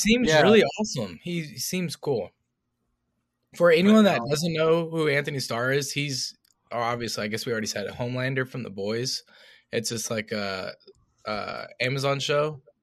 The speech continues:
Speaker 1: about, like, the, the, it's just, like, it's a, it's a superhero show, but y'all should watch it. But it's really good. But yeah, the main character is, like, super crazy and evil, but obviously in real life,
Speaker 3: <laughs>
Speaker 1: Anthony Starr seems really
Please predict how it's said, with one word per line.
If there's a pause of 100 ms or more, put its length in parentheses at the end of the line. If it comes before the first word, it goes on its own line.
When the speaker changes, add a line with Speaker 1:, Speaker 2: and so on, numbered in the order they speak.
(100)
Speaker 1:
about, (560)
like,
the,
the, (180)
it's
just,
like,
it's
a,
it's
a
superhero
show,
but
y'all
should
watch
it. (260)
But
it's
really
good. (680)
But
yeah, (800)
the
main
character
is,
like,
super
crazy
and
evil,
but (420)
obviously
in
real
life,
Speaker 3:
<laughs>
Speaker 1:
Anthony
Starr
seems
really